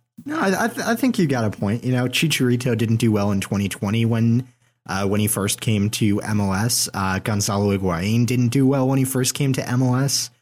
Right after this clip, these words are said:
You know, European superstars, unlike what they think, they can't just walk in and tear up the league. Uh, like, it, it's still a tough league to play in, regardless of, of, like,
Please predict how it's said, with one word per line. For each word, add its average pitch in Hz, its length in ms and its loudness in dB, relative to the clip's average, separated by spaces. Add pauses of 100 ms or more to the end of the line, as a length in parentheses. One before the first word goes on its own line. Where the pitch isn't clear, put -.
(380)
You 127 80 0
know, 135 260 -2 (180)
European 156 480 0
superstars, 120 920 0 (400)
unlike 131 480 2
what 131 180 -2
they 117 140 0
think, 113 520 -2
they 117 140 0
can't 156 340 -2
just 151 240 0
walk 120 380 0
in 135 120 2
and 101 160 0
tear 113 220 0
up 117 120 -6
the 107 80 -4
league. 92 500 -2 (440)
Uh, 98 440 -2
like, 98 300 -4 (100)
it, 113 220 -2
it's 117 200 -2
still 143 340 0
a - 60 -2
tough - 360 -4
league 117 320 2
to 104 120 -4
play 120 340 -2
in, 78 200 -10
regardless 98 680 -4
of, 90 440 -6
of, 90 240 -8
like, 87 220 -8